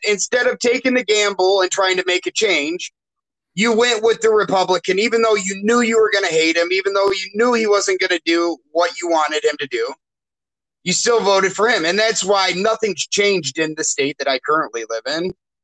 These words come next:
is because people are so divided to one side, man. You know, and I,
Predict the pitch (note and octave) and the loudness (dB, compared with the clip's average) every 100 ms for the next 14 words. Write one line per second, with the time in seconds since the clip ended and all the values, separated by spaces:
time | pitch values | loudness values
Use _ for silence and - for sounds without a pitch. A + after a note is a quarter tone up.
0 | _ _ - G3 F#3 A#3 G3 A#3+ G#3+ - | _ _ -2 -2 0 -2 0 0 0 -4
1 | - B3 C4+ C4+ C4 - B3 F#3+ D3+ F#3+ | -2 -2 2 2 2 2 2 0 0 2
2 | G#3+ G#3 E3+ E3 F3+ F#3 - F3 G3 D#3+ | 2 0 0 0 2 0 0 0 0 0
3 | C3+ D3 D#3+ F3 E3+ F3 F#3+ | -2 -2 -2 -2 0 2 0